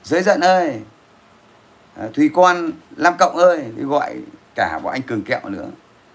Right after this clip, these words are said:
Và anh bảo là: "Anh em ơi, tôi gửi quà cho anh em ở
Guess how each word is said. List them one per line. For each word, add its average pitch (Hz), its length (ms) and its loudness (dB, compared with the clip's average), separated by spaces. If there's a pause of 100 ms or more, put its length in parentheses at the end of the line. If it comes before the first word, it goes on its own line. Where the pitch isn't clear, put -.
(340)
Và - 120 -10
anh 113 100 -6
bảo 110 220 -2
là: 92 220 -8
"Anh 139 220 -2
em 147 120 4
ơi, 147 400 0
tôi 135 120 -2
gửi 120 260 -2
quà 117 260 0
cho 123 140 -8
anh 127 140 -6
em 127 340 -6
ở 87 340 -8